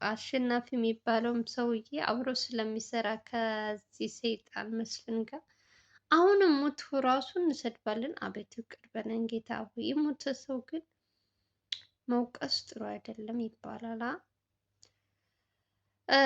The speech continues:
ለማንኛውም እንግዲህ ያም አለ ያም እነሱ ጤናቸው እስከሚመለስ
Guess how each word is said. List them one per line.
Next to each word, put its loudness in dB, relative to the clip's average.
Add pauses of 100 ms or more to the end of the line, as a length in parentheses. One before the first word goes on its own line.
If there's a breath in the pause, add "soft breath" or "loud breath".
ለማንኛውም 4
እንግዲህ 2 (1160)
ያም 6
አለ 10
ያም 6 (140)
እነሱ 0 (400)
ጤናቸው -2
እስከሚመለስ 0